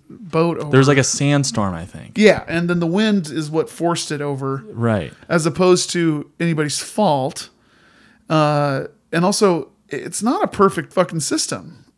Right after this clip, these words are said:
Speaker 1: Like, that's not a perfect, by default, that one ship got beached, the largest fucking container ship on Earth,
Speaker 2: It's
Speaker 1: got beached. I know it's, what is
Speaker 2: How
Speaker 1: it?
Speaker 2: are there twenty thousand shipping containers on that thing?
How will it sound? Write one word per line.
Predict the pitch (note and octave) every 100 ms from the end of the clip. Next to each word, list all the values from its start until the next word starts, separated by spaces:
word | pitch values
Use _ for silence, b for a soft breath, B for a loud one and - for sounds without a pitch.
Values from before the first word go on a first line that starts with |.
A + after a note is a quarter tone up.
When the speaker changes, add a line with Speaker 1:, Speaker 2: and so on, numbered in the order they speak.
| -
Speaker 1:
Like, | F3+ E3+
that's | F#3+ F#3
not | G#3+ B3 -
a | B3+
perfect, | - A3 G#3+ F3+ - B B B - - - - - _ _ _ - - - b b b b b - _
by | D#3 D#3 G3+ A3+
default, | G3 - A#3 G#3 D#3+ D#3+ C#3+
that | D#3+ D#3 - _
one | D#3+ D#3 F3+ G#3+
ship | A3+ - A3+ A3
got | F3+ D#3+ C#3+
beached, | E3+ D3 C3+ - -
the | D3
largest | C3 B2 B2+ A#2 -
fucking | - C3+ C3+ B2
container | C3 C3 B2+
ship | D3+ C#3
on | B2+ B2 D3
Earth, | C#3+ C3 -
Speaker 2:
It's | G#2+ - - -
Speaker 1:
got | F3+ E3
beached. | D#3 G#3 D#3+ - - - _
I | D#3+
know | E3 D#3
it's, | D3+
what | E3 E3
is | E3
Speaker 2:
How | G#3+
Speaker 1:
it? | C#4
Speaker 2:
are |
there | B3+
twenty | - - G#3 A3
thousand | - - C#3+ E3 D#3 D3 C3 B2 -
shipping | - C#3 B2+ A2+
containers | G2+ G2+ G2 F2+
on | F2+
that | F2+ F2
thing? | F2+ -